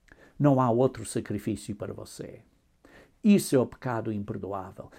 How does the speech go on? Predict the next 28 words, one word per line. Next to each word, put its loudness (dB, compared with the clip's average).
Isso 6
é 10
a 8
blasfémia 2
contra -4
o 0
Espírito -8
Santo. -6
Isso 8
é 10
quando -6
Jesus -10
Cristo -2
então -2
virá. -2
E -6
depois -2
diz, -6
versículo -4
doze, -6
"A -12
sua 4
pá 0
ele 2
a 2
tem 0
na 2
mão 2